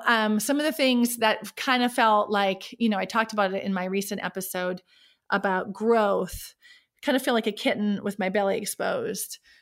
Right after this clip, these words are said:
Those are some episodes that were hard for me, but I want you to know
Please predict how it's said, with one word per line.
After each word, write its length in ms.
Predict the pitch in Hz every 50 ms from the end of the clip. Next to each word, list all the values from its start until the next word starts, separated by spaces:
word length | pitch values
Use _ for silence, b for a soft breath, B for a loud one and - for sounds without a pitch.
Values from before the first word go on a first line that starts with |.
| b _ -
Those 240 | 233 233 233 220
are 60 | 262 247
some 160 | - 269 220
episodes 380 | 190 196 185 - 196 190 185
that 80 | 190 -
were 80 | 170 180
hard 280 | - 208 220 226 220
for 120 | - - 196
me, 300 | 190 185 185 185 190 185
but 280 | - 196 185 190 190 - - -
I 100 | 196 196
want 260 | 202 196 190 - -
you 60 | 202
to 100 | - 202
know 500 | 202 202 196 196 185 180 180 175 175 175